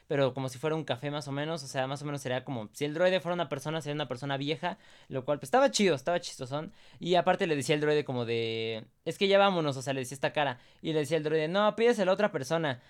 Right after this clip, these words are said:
o a alguien más", le dice, y ve el resto de los droides, y el resto de los droides, pues, están ahí todos apagados, ¿no? Sin pila. Entonces, pues, ya como que va a regañadientes el droide, va como que ahí muy lentito. Les digo, si fuera una persona sería un viejo. Y ya, eh, después de haber, este, pedido eso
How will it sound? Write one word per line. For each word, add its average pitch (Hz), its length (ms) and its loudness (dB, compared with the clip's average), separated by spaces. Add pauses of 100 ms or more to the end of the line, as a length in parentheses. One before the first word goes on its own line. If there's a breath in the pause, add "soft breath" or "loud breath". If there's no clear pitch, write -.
o 151 160 6
a 170 120 10
alguien 180 360 2
más", 165 300 -2
le 131 180 -4
dice, 143 340 -6
y 156 140 -6
ve 185 220 6
el 180 100 4
resto 180 220 0
de 180 40 2
los 143 140 2
droides, 170 320 2
y 160 40 0
el 135 120 -4
resto 147 240 0
de 147 80 4
los 123 160 -2
droides, 156 300 0
pues, 123 160 -6
están 135 200 -4
ahí 139 80 -2
todos 139 220 -4
apagados, 113 520 -4
¿no? 143 180 -6
Sin 104 180 -10
pila. 107 340 -10 (340 soft breath)
Entonces, 151 360 -4
pues, 156 140 -4
ya 202 180 6
como 160 220 0
que 151 240 4
va 170 260 6
a - 20 6
regañadientes 151 640 0
el 131 140 -2
droide, 185 340 2
va 160 160 0
como 131 220 -8
que 131 80 -6
ahí 139 320 -2
muy 143 180 -4
lentito. 151 500 -4
Les 131 120 -6
digo, 131 180 -2
si 123 180 -8
fuera 139 160 -6
una 139 140 -6
persona 135 300 -8
sería 127 200 -4
un 135 120 -6
viejo. 175 400 -4 (420 loud breath)
Y 214 180 -4
ya, 320 140 8 (240)
eh, 175 220 2
después 185 360 0
de 185 80 4
haber, 175 260 4
este, 123 1000 -2
pedido 156 360 -2
eso 226 360 2